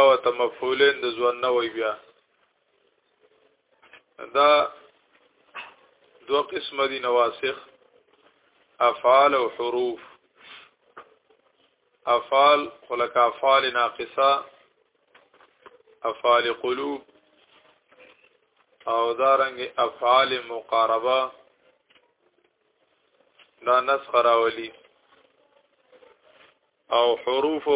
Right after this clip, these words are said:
لکه حروف مشبه بالفعل، لا نفی جنس، ما ولا مشبهتين بليس. دا نسخه د چا راولي؟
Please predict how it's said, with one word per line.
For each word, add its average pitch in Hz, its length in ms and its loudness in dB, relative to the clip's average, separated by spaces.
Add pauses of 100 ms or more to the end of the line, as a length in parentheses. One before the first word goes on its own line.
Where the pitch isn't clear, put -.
(480)
لکه 117 300 -2
حروف 127 440 -6
مشبه 123 640 0
بالفعل، 135 600 -4 (1400)
لا 127 260 0
نفی 120 340 -8
جنس، 123 320 -10 (1400)
ما 135 180 4
ولا 131 320 4
مشبهتين 117 840 -4
بليس. 107 380 -6 (2250)
دا 139 180 4
نسخه 139 400 0
د 120 140 -2
چا 135 140 4
راولي؟ 135 380 0